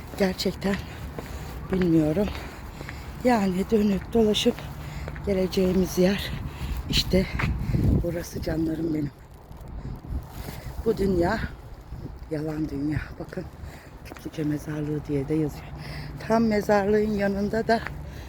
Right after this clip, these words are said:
arkadaşlar bakın Uçar Garden kafe var. Çok büyük top sahası. Şöyle kamerayı ön tarafa çevireyim. Ay, çeviremedim.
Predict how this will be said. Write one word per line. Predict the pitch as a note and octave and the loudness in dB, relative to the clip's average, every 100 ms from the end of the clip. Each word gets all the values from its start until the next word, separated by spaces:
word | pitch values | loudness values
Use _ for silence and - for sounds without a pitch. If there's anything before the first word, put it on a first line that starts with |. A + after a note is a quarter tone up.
| - - | -12 -8
arkadaşlar | F#3+ - G3+ E3+ - E3+ - - - - - - - - - | -6 -2 2 2 0 -2 -4 -10 -10 -10 -10 -12 -12 -12 -6
bakın | G3 - C#3+ - - - - - - - - - - - - - - - - - - | -4 0 -2 -2 -10 -10 -10 -10 -10 -10 -12 -10 -10 -10 -8 -8 -10 -10 -10 -6 2
Uçar | B3+ - G#3 G3 | 2 6 6 8
Garden | G#3 F#3 F3 E3 C#3 - - | 6 4 6 2 2 -6 -4
kafe | F#3+ - F3+ | -4 0 2
var. | E3+ E3+ - - - - - - - | 2 0 -4 -12 -12 -12 -12 -10 -2
Çok | G#3 - | -2 0
büyük | G3+ F#3+ | 0 0
top | - F#3 | 2 0
sahası. | - F#3+ E3+ - F#3 F#3 - - - - - - | 2 4 4 4 2 2 0 -10 -12 -12 -12 -10
Şöyle | - G#3 G3 | -2 0 0
kamerayı | - G3+ F#3+ G3 | 2 4 6 6
ön | F#3+ | 6
tarafa | F#3+ F#3+ D#3+ F#3 | 4 2 2 0
çevireyim. | - G#3 F#3 F3+ F#3+ - - - - - - - - | 4 4 6 6 4 0 -10 -12 -12 -10 -10 -10 -6
Ay, | F#3 - - - | -6 -6 -10 -6
çeviremedim. | - F#3+ F3 F#3 A#3 B3 C#4 C#4+ C#4 C4+ C4+ C4 | 0 2 4 6 6 4 4 6 6 6 6 4